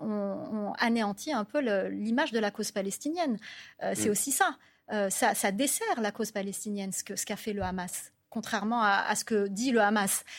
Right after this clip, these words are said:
Speaker 1: Euh, et c'est pour ça aussi que certains préfèrent nier. Parce que les, les Palestiniens, il faut dire que, voilà, on, y a, y a, euh, on voit des, des, de, depuis le, le, les bombardements de Gaza, on voit des images, les réseaux sociaux sont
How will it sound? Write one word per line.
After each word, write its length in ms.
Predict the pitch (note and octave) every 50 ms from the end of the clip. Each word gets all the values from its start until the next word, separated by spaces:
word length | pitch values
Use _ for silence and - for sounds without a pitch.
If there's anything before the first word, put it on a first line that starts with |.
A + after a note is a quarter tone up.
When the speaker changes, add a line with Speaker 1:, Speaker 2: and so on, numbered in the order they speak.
| - - - - - -
Speaker 1:
Euh, 200 | G3+ G3+ G3+ G3+ -
et 80 | - A3
c'est 140 | A3 -
pour 160 | G#3 A3 A3 A3
ça 100 | - G#4 F4
aussi 340 | C4 A#3 - - E4 F#4 -
que 280 | - C4 A#3 A3 A3
certains 360 | G#3 - - G#3 - - D#4
préfèrent 380 | E4 - - A#3 - - G#3+ G3+
nier. 340 | A3+ C4 D4+ F4+ F4+ D#4 D4 - - - - - _ _
Parce 180 | B3+ A3+ -
que 240 | - C4+ B3+ A#3+ - G3+ B3
les, 180 | A#3+ A#3+ A#3 A3
les 120 | A#3 B3
Palestiniens, 400 | B3 B3+ A#3 A#3+ A#3 - C4+ D4+
il 80 | E4 D#4
faut 80 | - A#3+
dire 200 | A3+ C#4 - -
que, 200 | - C4 A#3 A3 - - - -
voilà, 460 | - G#3 B3 C#4 D#4+ E4+ E4 D#4 - -
on, 320 | A#3+ A#3 A3+ A3 A3 A3
y 160 | A3+ A#3+ A#3+ A#3+
a, 100 | A3 G#3+
y 140 | A3+ A#3
a, 280 | A3+ G#3 G3+ G#3 G#3+ G#3+ - - - - _ -
euh, 160 | A3+ A3 -
on 120 | A3+ B3 A#3
voit 200 | G#3+ B3 B3+ B3
des, 260 | A3 B3+ A#3+ A#3 A3+
des, 220 | G#3 A#3 A3+ A3+
de, 300 | G#3 G#3 A3+ A3 A3+ A3+ A3 A3 A#3 - - B3 A3 A#3 G#3+ G#3 G3+ -
depuis 320 | G#3 G3+ A#3 A3 - C#4
le, 140 | A#3+ A3+ A3
le, 160 | A3 G#3+ G#3+
les 120 | G#3 A3 A3+
bombardements 460 | G#3 A#3 G#3+ A3+ G#3+ G#3 A3+ A3 G#3+
de 60 | G#3
Gaza, 240 | G#3 A3 A3 C4 C4
on 80 | A#3+
voit 100 | G3+ A3
des 220 | G#3+ G3+ A3 G#3 G3+
images, 260 | A3+ A#3 A#3 A#3 G#3+
les 220 | G3+ G3+ G#3 A3
réseaux 220 | G#3+ A3 A3 A3+ A#3
sociaux 280 | - A#3+ A3 - B3
sont 160 | A#3 - A#3